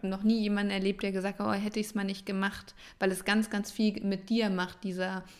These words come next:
Prozess. Und du bist ja hier,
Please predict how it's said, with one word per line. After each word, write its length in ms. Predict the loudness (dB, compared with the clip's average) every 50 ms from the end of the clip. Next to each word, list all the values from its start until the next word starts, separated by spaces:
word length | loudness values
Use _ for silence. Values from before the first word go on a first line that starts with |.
| -20 -20 _ _ _ -20
Prozess. 640 | -6 -2 -2 0 0 -2 -4 -4 -4 -4 -6 -8 -10 -6
Und 360 | -4 -4 -2 -2 -4 -4 -4
du 100 | -2 0
bist 260 | 2 0 0 0 -2
ja 340 | 0 2 2 2 0 0 -2 -6 -14 -20 -20 -20 -20 -20 _ _ _ _ _ _ _ _ _ _ _ _ _ _ _ -20 _
hier, 720 | -18 -16 -6 2 4 6 6 6 6 4 2 0 -2 -4